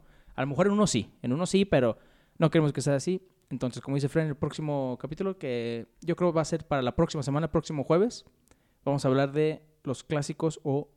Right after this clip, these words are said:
derbis del continente europeo. Entonces, estén atentos.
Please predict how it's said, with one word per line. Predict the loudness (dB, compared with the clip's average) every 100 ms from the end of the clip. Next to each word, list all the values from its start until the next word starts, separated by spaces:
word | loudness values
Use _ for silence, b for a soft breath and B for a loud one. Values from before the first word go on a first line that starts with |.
| _
derbis | -2 2 2 2 -2 -6 -20 _ _ _ _ _ _ _ _
del | -8 -4
continente | -4 -2 0 0 0 -2 -4 _
europeo. | -4 -2 -2 0 0 -2
Entonces, | -6 -6 -6 -6 -6 -6 -6
estén | -2 -2
atentos. | 2 2 2 -2 -4